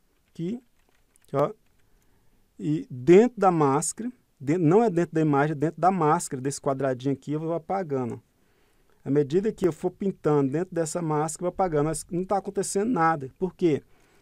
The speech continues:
Porque a camada que tá aqui embaixo, tá sendo revelada. Então, eu tenho que colocar um tom branco aqui embaixo. Então, eu vou criar, clicar nessa opção, vou colocar uma cor sólida aqui.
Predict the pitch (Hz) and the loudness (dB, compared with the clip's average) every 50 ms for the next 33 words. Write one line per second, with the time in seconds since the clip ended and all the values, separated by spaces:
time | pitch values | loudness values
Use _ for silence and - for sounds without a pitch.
0 | - - - 139 - 170 165 165 185 175 165 160 160 165 170 185 170 - - 175 | -20 -14 -14 -2 0 0 0 2 2 2 4 6 4 4 4 2 -2 0 -2 -2
1 | 170 - - 214 214 180 170 165 160 143 - 151 143 139 - - 156 151 156 156 | -2 -2 -4 -2 2 4 4 4 4 2 -2 -6 -6 -4 -2 -2 0 0 0 0
2 | 156 180 190 170 147 131 123 113 110 120 - - 139 143 156 156 160 156 - 165 | 0 0 0 2 2 2 2 0 -2 -6 -4 0 0 0 0 -2 -6 -4 -2 -2
3 | 156 151 - 165 165 185 - _ _ 175 185 190 170 165 165 175 180 - 180 170 | -2 -2 0 -2 -4 -4 -4 _ _ 0 0 0 2 0 0 0 -2 -4 -6 -6
4 | 202 208 196 156 131 117 117 - - - _ _ _ _ _ _ _ _ _ _ | -4 -4 -2 -2 -2 -2 -4 -8 -12 -20 _ _ _ _ _ _ _ _ _ _
5 | _ _ _ _ _ _ _ _ _ 151 139 160 185 - 196 185 165 160 147 127 | _ _ _ _ _ _ _ _ _ -4 -4 -4 0 2 4 6 8 8 8 8
6 | - - _ _ _ _ _ _ _ _ _ _ _ _ _ _ _ _ _ _ | 4 -2 _ _ _ _ _ _ _ _ _ _ _ _ _ _ _ _ _ _
7 | - 156 151 - 143 143 143 - 165 - - - - 160 156 165 160 185 175 160 | -10 -8 -2 2 2 2 2 0 -4 -8 -8 -4 -2 0 -2 0 0 -2 -2 0
8 | 175 165 160 156 - - 175 170 151 - - 156 147 151 151 151 170 165 - 170 | 0 0 0 -2 -2 -4 -4 -4 -4 -2 2 2 2 4 2 -2 -4 -6 -4 -6
9 | 170 196 240 | -4 -4 -6